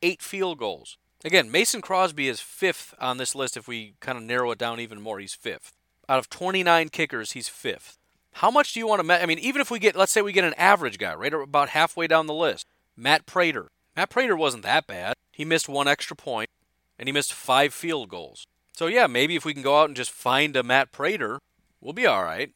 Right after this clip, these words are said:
But if you've been watching, teams who say, "We don't need to pay kickers," um, generally they go out and they find a Sam Ficken. And then they go out and find a,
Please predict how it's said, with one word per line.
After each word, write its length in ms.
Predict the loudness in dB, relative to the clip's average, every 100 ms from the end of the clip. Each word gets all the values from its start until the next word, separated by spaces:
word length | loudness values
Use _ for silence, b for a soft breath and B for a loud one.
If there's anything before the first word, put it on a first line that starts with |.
| _ _ _ _
But 160 | -4 -4 _
if 200 | -8 -6
you've 240 | -6 -10 -4
been 320 | -4 -6 -14
watching, 680 | -4 -2 0 -2 -6 -8 -18 _ _ _ _ _
teams 380 | -6 -2 -2 -2
who 80 | -4
say, 260 | 0 2 2
"We 120 | 0
don't 180 | -4 -4
need 140 | -6
to 60 | -8
pay 180 | -4 -4
kickers," 640 | -4 -8 -6 -10 -10 -14 _ _ _ _ _ _
um, 460 | 0 2 2 0 -6 _ _ _ _
generally 760 | -8 0 2 4 4 2 0
they 220 | -2 0 0
go 200 | 2 4
out 160 | 4
and 80 | 0
they 80 | -8
find 260 | -4 -4
a 40 | -4
Sam 320 | -4 -4 -6
Ficken. 360 | -2 -2 -4 -14 _ _ _ _ _ _ _ _ -8
And 440 | -4 0 -2 0
then 220 | -2 0
they 260 | 0 0 0
go 200 | 0 2
out 140 | 2
and 80 | 0
find 340 | -4 -2 -2
a, 720 | -2 0 0 -2 -4 -6 -8